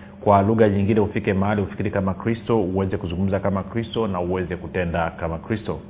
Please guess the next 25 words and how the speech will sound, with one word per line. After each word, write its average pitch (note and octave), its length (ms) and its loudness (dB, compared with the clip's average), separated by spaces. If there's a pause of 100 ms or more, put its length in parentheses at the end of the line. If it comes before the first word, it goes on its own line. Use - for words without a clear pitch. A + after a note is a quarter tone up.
(760)
Zingatia A2+ 440 8
kwamba B2 340 8
Biblia A2 320 4
inasema A2 500 4
pasipo G#2 380 0
imani G#2 280 4
haiwezekani F#2+ 440 2
kumpendeza F#2 540 0
Mungu. G2+ 500 -2
Hivyo G#2+ 260 2
ni F#2+ 140 4
lengo A#2 400 4
basi A2+ 280 4
na G2+ 80 2
makusudi G2 340 0
ya G2+ 80 2
vipindi G2 220 0
vya F#2+ 140 2
Neema G2 200 0
na F2+ 80 -2
Kweli G2 400 0
kuwezesha F#2+ 720 0
imani F#2 380 0
yako F#2 240 -2
wewe G#2 460 4